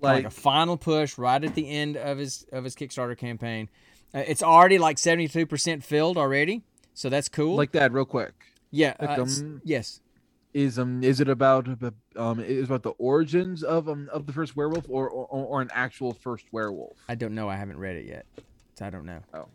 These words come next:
Speaker 1: But
Speaker 2: You
Speaker 1: it's
Speaker 2: should
Speaker 1: got s-,
Speaker 2: ask
Speaker 1: it's,
Speaker 2: them.
Speaker 1: it's some historical stuff, and it's some myth and folklore and all this kind of stuff. It's kind of combined.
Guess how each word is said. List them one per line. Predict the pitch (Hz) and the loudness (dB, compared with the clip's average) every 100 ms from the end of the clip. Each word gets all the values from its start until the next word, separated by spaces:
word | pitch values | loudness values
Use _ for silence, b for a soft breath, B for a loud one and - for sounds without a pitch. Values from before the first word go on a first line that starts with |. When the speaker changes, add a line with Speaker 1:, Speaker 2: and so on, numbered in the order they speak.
| _ _ b b - | _ _ b b -8
Speaker 1:
But | 123 | -4
Speaker 2:
You | |
Speaker 1:
it's | 175 | 2
Speaker 2:
should | 240 | 4
Speaker 1:
got | 165 | 6
s-, | 123 | 4
Speaker 2:
ask | |
Speaker 1:
it's, | 139 - | 0 -4
Speaker 2:
them. | 147 | -4
Speaker 1:
it's | 135 | 0
some | 185 196 | 2 4
historical | 175 156 156 160 165 160 | 2 2 0 0 -2 -8
stuff, | - 151 147 143 | -6 -2 0 -2
and | 131 | -8
it's | 127 | -8
some | - 139 135 131 - | -6 -4 -4 -6 -8
myth | 123 127 131 123 - | -4 -2 -2 -2 -8
and | 113 113 110 98 | -10 -8 -8 -8
folklore | 131 127 - 120 117 117 | -4 -4 -4 -6 -4 -4
and | 110 | -4
all | |
this | 110 - | -8 -8
kind | 104 | -12
of | 95 | -10
stuff. | 101 98 | -12 -12
It's | - | -12
kind | 110 | -10
of | 107 | -8
combined. | 104 101 | -8 -8